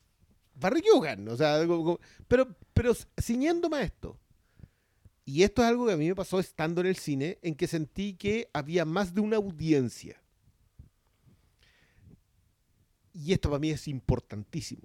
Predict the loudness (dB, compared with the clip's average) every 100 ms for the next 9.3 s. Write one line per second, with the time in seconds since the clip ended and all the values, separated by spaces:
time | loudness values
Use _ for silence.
0 | _ _ _ -12 -8 -10 -2 -2 -2 -2
1 | 0 2 2 2 0 -2 -2 -4 -2 0
2 | 0 -2 -4 -4 -2 -4 -6 -6 -4 -6
3 | -2 -4 -4 -6 -2 -2 -2 -4 -6 -6
4 | -6 -4 -4 -4 -6 -12 _ _ _ _
5 | -6 -4 -2 0 0 -2 -4 -4 -2 0
6 | 2 0 2 0 2 2 2 0 0 0
7 | -2 -2 -4 -4 -4 -4 0 0 2 0
8 | -2 -4 -4 -4 -2 -2 -2 -6 -10 -10
9 | -10 -10